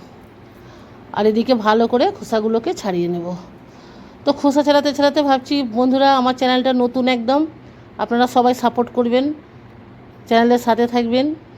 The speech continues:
যদি রেসিপিটা ভালো লাগে ফলো করে দেবেন। লিচুর পায়েস খুব ভালো একটা মজাদার রেসিপি, একবার বানিয়ে দেখবেন,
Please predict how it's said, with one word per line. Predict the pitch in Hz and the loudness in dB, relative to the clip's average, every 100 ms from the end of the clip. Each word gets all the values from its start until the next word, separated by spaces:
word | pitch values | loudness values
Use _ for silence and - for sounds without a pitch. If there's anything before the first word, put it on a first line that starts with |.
| 202 | -6
যদি | 220 240 | -2 0
রেসিপিটা | 226 233 233 240 | 0 0 0 0
ভালো | 220 226 | 2 2
লাগে | 233 240 277 233 | 4 2 0 -2
ফলো | 226 | -2
করে | 233 233 226 | 0 0 0
দেবেন। | 240 277 294 - - - - - | 0 0 -2 -12 -20 -20 -20 -10
লিচুর | 220 233 247 - | -8 -4 -2 2
পায়েস | 233 277 - | 2 2 -4
খুব | - 202 | -8 -6
ভালো | 202 220 | -2 2
একটা | 233 233 240 | 0 0 -4
মজাদার | 220 226 226 233 | -2 0 0 0
রেসিপি, | 226 - 226 247 | -2 -4 -2 0
একবার | 214 208 226 | 0 0 -2
বানিয়ে | 220 220 226 | 0 0 0
দেখবেন, | 214 214 220 302 | -2 -2 -2 -2